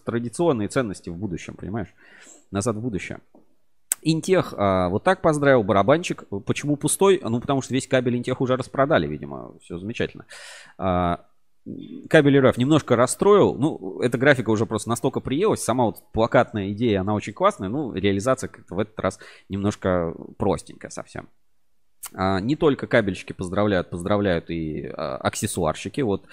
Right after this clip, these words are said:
к-, завод К В Т поздравил с днем работника кабельной промышленности. Тоже вот такую открытка. Марпасад кабель. «Рабочая крепкая спина за новым оборудованием. Все хорошо. С днем работника кабельной промышленности». И по Марпасад кабелю конкурс идет. Вы не забывайте, кинонастроение можно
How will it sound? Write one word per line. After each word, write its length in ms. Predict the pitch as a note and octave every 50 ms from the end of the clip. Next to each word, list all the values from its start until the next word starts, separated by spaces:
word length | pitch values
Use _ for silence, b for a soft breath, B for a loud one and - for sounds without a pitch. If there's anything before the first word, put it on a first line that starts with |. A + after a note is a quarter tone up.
| B B B
к-, 160 | - C#3 C3
завод 360 | A2+ G#2 A2 A2 A2+ G2+ -
К 100 | - - A2+
В 120 | G2+ G2
Т 260 | - A#2+ C3+ D#3+ F3+
поздравил 420 | - - G2 E2+ D#2+ E2+ A2 A#2+ G2
с 40 |
днем 160 | E2 F#2 G2 F#2
работника 320 | F2+ F2 F#2 E2+ _ -
кабельной 280 | - F#2+ E2+ F2 D#2+ E2
промышленности. 360 | - F#2 G2+ C3+ C#3+ - -
Тоже 180 | G#2+ G#2+ G#2
вот 140 | F2+ D#2+ -
такую 300 | - E2+ - G2 G2 F2+ B B B B B B
открытка. 680 | B - F#2 G2 - - - F#2+ E2 - - - - - b b b b b
Марпасад 540 | G#2+ C3 F3 F#3 - E3 D3+ - D3 A#2+ -
кабель. 420 | - G#2+ F#2 D#2+ D#2 C2 - - _
«Рабочая 560 | - F#2 G2 A2+ A#2 C#3 C#3+ A#2 - - F#2 E2+
крепкая 460 | - A2 A2+ A2+ G2+ - - E2+ E2
спина 520 | - - - A2 A#2+ D#3 F3 G3 F3 - -
за 200 | G2+ F#2 F#2 G#2
новым 340 | A2 A#2 G#2+ F#2+ F2 E2+ F2+
оборудованием. 800 | E2+ F#2+ G#2+ B2+ F3 G3 E3+ D#3 D3 C3+ B2+ A#2+ A2 G2 F2 - - - -
Все 240 | - - - F#3+
хорошо. 460 | - - G2+ F#2 E2 - - D2+ C#2+ -
С 160 | - F2+ F2+
днем 240 | A2 C#3 E3 E3 C#3+
работника 360 | G#2+ F#2 G2+ B2 A2+ - -
кабельной 300 | - A2 G#2 G2+ F#2+ F#2+
промышленности». 520 | - F2+ F2 E2 D2+ - - - - - -
И 180 | - C3+ C3
по 160 | A2 - A2+
Марпасад 460 | A2+ B2 B2+ A#2+ - A#2+ - C3+ A#2 -
кабелю 340 | - E3 E3+ D#3 D3 A#2
конкурс 420 | G#2 - C#3 A#2+ G2 - - - -
идет. 260 | F#2 F2+ C#3+ D#3+ D#3+
Вы 100 | F#2+ F#2 G2+
не 120 | G#2 G2+
забывайте, 440 | F#2 F#2 F2+ G2 G2+ B2 C3+ C3 -
кинонастроение 680 | - - G#2+ G2+ F#2+ F#2+ - - - G#2 B2 C3+ A2 F2
можно 320 | F2 G2 A2 G#2 F2+ E2+